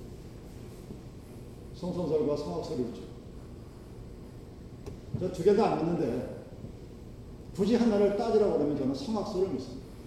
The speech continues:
참 악해요, 인간들이. 제가 그 악한 모습을 어디서 보냐면 교육학에서는 굉장히 유명한 예예요. 어린아이들 일곱, 여덟 명을 그룹으로 나눠가지고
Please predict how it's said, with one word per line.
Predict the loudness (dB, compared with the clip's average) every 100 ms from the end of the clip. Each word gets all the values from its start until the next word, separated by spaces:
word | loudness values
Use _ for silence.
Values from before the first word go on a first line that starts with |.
| -12 -12 -12 -12 -12 -12 -12 -12 -12 -12 -12 -12 -12 -12 -10
참 | -8 0 2
악해요, | 2 2 4 6
인간들이. | 6 2 2 2 0 -4 -8 -10 -10 -10 -10 -12 -12 -12 -12 -12 -12 -14 -12 -12 -12 -12 -8 4
제가 | 6 8
그 | 6
악한 | 6 4 6 6 8
모습을 | 8 8 6
어디서 | 6 6 6
보냐면 | 6 4 2 -2 -4 -4 -4 -4 -4 -8 -8 -8 -10 -10 -10 -12 -14 -14 -14 -14 -14 -12 -12 -14 -14 -6
교육학에서는 | 8 8 10 4 2 0 2
굉장히 | 2 2 2
유명한 | 2 4 4 4
예예요. | 2 -4 -10 -12 -12 -12 -12 -12 -12 -12 -10 0
어린아이들 | 6 8 8 6 6 6 4 0
일곱, | 0 4
여덟 | 4 4
명을 | 4 2 0
그룹으로 | -2 0 2
나눠가지고 | 2 0 -4 -6 -6